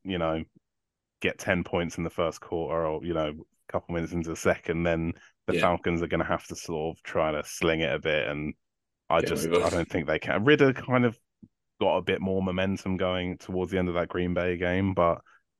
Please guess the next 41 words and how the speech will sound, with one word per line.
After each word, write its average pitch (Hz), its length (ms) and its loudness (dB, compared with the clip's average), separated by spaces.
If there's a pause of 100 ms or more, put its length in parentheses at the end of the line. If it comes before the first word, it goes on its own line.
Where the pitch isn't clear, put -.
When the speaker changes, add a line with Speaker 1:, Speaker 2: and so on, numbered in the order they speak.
Speaker 1:
he 92 140 -4
started 92 580 2
badly, 80 560 2
and 80 420 -2 (960)
I 92 80 4
don't 90 120 2
know, 82 160 6
I, 82 120 2
I 98 100 4
think 95 240 -2
the 90 80 2
Lions 85 440 2
may 87 400 0
punish - 440 -2
you 87 100 0
a 85 40 0
bit 90 180 0
more, 85 480 0 (460)
you 98 120 2
Speaker 2:
Yeah. 78 60 4
Speaker 1:
know, 80 140 0
with 82 240 0
the 85 160 2
sort - 220 -2
of 85 80 -2
all-round 85 440 2
talent 85 300 0
they've 82 200 -2
got. 82 160 0
They 87 140 2
can 85 300 0
run 85 200 0
it, 82 120 -2
they 80 140 2
can 80 180 -6
throw 82 280 -2
it, 80 100 0
and 78 180 -4
yeah, 78 180 0
I 80 40 -2
just, 78 320 -10